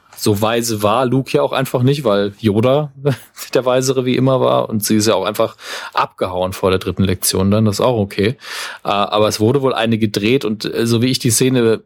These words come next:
oder die Sequenz beschrieben, äh, gelesen habe, wenn das so stimmt, dann ist es auch ganz gut, dass sie nicht drin war. Also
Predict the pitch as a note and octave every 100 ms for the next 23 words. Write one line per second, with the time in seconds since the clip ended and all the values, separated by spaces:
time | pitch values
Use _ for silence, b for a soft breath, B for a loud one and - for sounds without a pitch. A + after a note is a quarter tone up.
0 | - G#2 G2+ G2+ G2+ F#2+ G#2+ G#2+ - G2
1 | - A#2 C3 A2 G#2 - G2+ G#2 G#2+ C3
2 | B2 G2 G2 G2+ G2 G2+ G#2 G#2+ - G#2+
3 | A2 F#2+ G2+ B B F2+ E2 - E2+ -
4 | G2 - - D#2 D#2 - E2 E2 D#2 D2+
5 | - E2+ E2